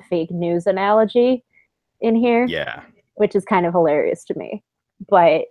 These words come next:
Speaker 1: yeah, for this review, it, <sighs> like, there's another thing that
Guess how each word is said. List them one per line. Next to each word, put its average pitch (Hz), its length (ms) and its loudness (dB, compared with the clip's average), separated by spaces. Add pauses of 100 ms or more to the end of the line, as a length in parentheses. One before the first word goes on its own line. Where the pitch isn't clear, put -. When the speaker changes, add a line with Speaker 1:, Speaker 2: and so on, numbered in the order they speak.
(920)
Speaker 1:
yeah, 226 300 4
for 277 200 4
this 320 280 2
review, 208 640 2 (580)
it, 226 400 2 (760)
<sighs> - 920 -16
like, 214 320 -2 (540)
there's 233 280 -2
another 220 400 -2
thing 180 560 -4 (640)
that 185 320 4